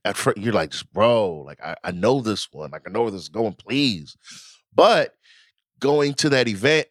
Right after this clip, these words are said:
and seeing him, like, you know, s-, spit the same game, you know, to, to N B A players and N B A executives, you know, it was, it was different, you know, it was like,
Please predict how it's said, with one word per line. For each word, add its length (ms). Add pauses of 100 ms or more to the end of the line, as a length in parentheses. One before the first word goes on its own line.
and 100
seeing 340
him, 180
like, 260 (180)
you 100
know, 280 (100)
s-, 280
spit 300
the 60
same 320
game, 520 (460)
you 60
know, 220 (100)
to, 340 (300)
to 160
N 120
B 140
A 80
players 480
and 100
N 160
B 120
A 60
executives, 840
you 100
know, 200
it 40
was, 320
it 80
was 160
different, 480
you 140
know, 260
it 40
was 140
like, 300